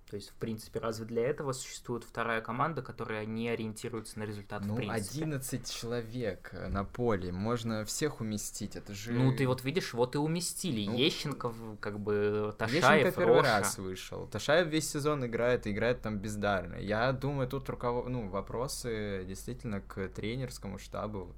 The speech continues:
Speaker 2: в "Спартака два". Э, кто там вообще? Ну, как бы надо изучить. Возможно, там реально какие-то, э, клоуны и пассажиры абсолютнейшие. Э, не нужно было так долго Пилипчука, возможно, держать.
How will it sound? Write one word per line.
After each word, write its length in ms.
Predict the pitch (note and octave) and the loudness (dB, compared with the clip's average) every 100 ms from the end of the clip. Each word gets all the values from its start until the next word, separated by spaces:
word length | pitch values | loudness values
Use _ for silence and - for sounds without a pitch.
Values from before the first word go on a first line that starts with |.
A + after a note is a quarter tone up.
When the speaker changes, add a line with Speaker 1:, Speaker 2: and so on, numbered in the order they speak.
| - | -14
Speaker 2:
в 40 | |
"Спартака 440 | - - - - G2 | -10 -10 -6 -4 -4
два". 320 | F2+ F2 F2+ - - - | -4 -6 -6 -12 -14 -6
Э, 200 | F#2 E2 | -6 -6
кто 220 | - A2 | -2 -2
там 220 | A2+ A2+ | -2 -2
вообще? 340 | G2+ - - F2+ | -4 -4 -8 -8
Ну, 100 | F2 | -8
как 200 | G2+ G#2 | -8 -4
бы 80 | G#2+ | -4
надо 200 | A2 A2+ | -2 -4
изучить. 440 | A#2+ A#2+ G#2 E2+ | -4 -6 -6 -6
Возможно, 400 | E2 F2+ G2 G#2 | -8 -6 -6 -4
там 180 | - F#2+ | -6 -2
реально 260 | G2 G2 F#2+ | -2 -2 -6
какие-то, 520 | - - - F2+ F#2 - - - | -10 -10 -10 -8 -10 -12 -14 -10
э, 100 | F2+ F2 | -10 -6
клоуны 640 | G2+ G2 G#2+ G#2+ F#2 F2+ | -2 0 0 -2 -4 -6
и 400 | F2 F2+ F2+ F2+ - | -8 -8 -8 -8 -10
пассажиры 520 | - F#2+ F2+ G2 F#2+ | -8 -6 -6 -4 -4
абсолютнейшие. 920 | - - F2+ F2 F2+ F#2 - - F#2 - - - - | -6 -6 -6 -8 -8 -8 -10 -10 -10 -12 -14 -14 -12
Э, 180 | F2 E2+ | -10 -6
не 140 | F#2 | -4
нужно 260 | G2+ G#2+ A#2+ | -2 -2 -2
было 180 | G#2 G2+ | -2 -2
так 220 | G2 F#2 | -2 -4
долго 240 | G2 G2 | -4 -6
Пилипчука, 500 | F#2 F#2 - - F2 | -8 -10 -10 -8 -8
возможно, 400 | E2+ F2 F2 F2+ | -8 -10 -10 -10
держать. 500 | E2+ F2 F2 E2+ - | -10 -10 -10 -10 -12